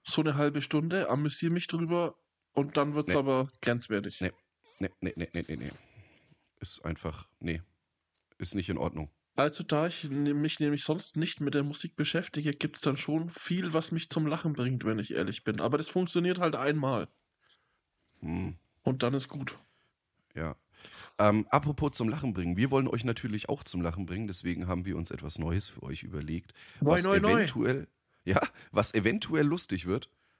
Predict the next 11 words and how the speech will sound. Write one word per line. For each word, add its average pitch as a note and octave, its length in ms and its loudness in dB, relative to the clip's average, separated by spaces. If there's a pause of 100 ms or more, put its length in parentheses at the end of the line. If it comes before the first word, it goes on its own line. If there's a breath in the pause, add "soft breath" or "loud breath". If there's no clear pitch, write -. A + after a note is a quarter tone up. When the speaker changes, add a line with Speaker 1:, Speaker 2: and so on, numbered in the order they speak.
(200)
Speaker 2:
Also F#2 220 0
wir F#2+ 80 0
können's A2 260 0
nicht G2 100 -2
versprechen, G2 400 -4
vielleicht E2 260 -4
wird's F2 180 -2
auch E2+ 140 -4
absoluter F2 460 -4
Bullshit. G2+ 420 -2 (420 soft breath)
Aber G#2+ 480 2